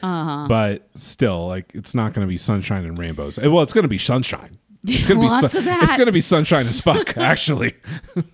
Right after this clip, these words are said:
Speaker 1: What did you think about her, like, thoughts on being a mother?
Speaker 2: Um, I, I thought it was pretty, I, I, I felt like she was pretty young.
Speaker 1: Yeah.
Speaker 2: It just struck
Speaker 1: You could
Speaker 2: me
Speaker 1: feel her
Speaker 2: as
Speaker 1: youth then.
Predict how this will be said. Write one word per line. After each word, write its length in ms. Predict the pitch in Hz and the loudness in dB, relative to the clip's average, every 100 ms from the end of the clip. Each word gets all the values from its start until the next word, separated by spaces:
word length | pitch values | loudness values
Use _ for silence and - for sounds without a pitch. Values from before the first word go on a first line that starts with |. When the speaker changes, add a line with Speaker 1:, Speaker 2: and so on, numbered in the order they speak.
| 208 - - - | -12 -12 -16 -12
Speaker 1:
What 140 | - 311 | -6 -4
did 160 | 403 | -2
you 80 | 427 | -2
think 160 | 427 370 | -2 -4
about 300 | 320 294 269 | -2 -2 -2
her, 120 | 269 | -4
like, 220 | 233 214 | -4 -4
thoughts 240 | 190 190 | -4 -4
on 80 | 220 | -4
being 180 | 202 185 | -4 -4
a 40 | |
mother? 440 | 156 139 - - - _ _ _ _ _ _ _ - | -6 -8 -14 -18 -20 _ _ _ _ _ _ _ -4
Speaker 2:
Um, 520 | 139 131 123 117 113 - | 0 2 2 0 -2 -4
I, 320 | 127 127 127 | -2 0 0
I 40 | |
thought 340 | 123 143 123 120 | 2 2 2 2
it 120 | 123 | 0
was 340 | 117 113 - - - | 2 0 -2 -12 -14
pretty, 640 | - 123 120 113 113 110 - _ _ _ _ _ _ _ _ _ _ _ _ | -2 0 0 0 0 -4 -8 _ _ _ _ _ _ _ _ _ _ _ _
I, 120 | - 123 - | -4 -4 0
I, 60 | |
I 300 | 127 - 117 | -2 -2 -6
felt 200 | 98 131 117 | -2 0 0
like 120 | 113 | 0
she 140 | - | 0
was 80 | 107 | -2
pretty 180 | - 101 | -2 -2
young. 380 | 90 101 87 - - _ _ _ _ _ _ _ _ _ | -2 -2 -4 -10 -20 _ _ _ _ _ _ _ _ _
Speaker 1:
Yeah. 300 | 175 175 151 147 | -10 -6 -4 -4
Speaker 2:
It 100 | 117 | -2
just 200 | 123 - | -2 -2
struck 220 | - 123 | 0 0
Speaker 1:
You 60 | |
could 80 | 87 | 0
Speaker 2:
me 80 | 123 120 | -2 0
Speaker 1:
feel 80 | 113 | 0
her 80 | 110 | 0
Speaker 2:
as 140 | 107 | 0
Speaker 1:
youth 160 | - - | -4 -8
then. 260 | 147 151 | -10 -12